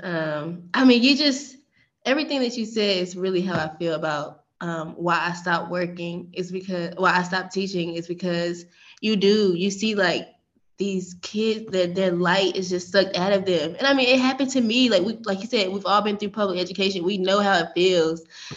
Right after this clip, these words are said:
And just you talking about it and just reflecting and just me seeing it, it's just like, wow, it's so true. And this is why,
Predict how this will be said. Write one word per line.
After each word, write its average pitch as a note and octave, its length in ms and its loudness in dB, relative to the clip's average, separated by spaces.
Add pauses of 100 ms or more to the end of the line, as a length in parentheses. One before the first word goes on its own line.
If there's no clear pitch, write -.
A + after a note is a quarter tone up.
(160)
And F#3+ 160 0
just F#3 220 2
you G#3 120 0
talking G3+ 380 0
about F3+ 320 0
it E3+ 160 2
and F3 80 -4
just F3 260 -6
reflecting F3 840 -2
and D3 80 -6
just B2 320 -6 (400)
me F#3 160 2
seeing F#3+ 400 0
it, E3+ 100 0
it's F#3+ 80 -2
just F3+ 160 -6
like, E3 180 -2
wow, E3+ 440 0
it's G3 160 -8
so F#3+ 180 0
true. G#3+ 340 0
And F#3 80 2
this G#3 140 0
is F#3+ 160 -6
why, F#3 460 4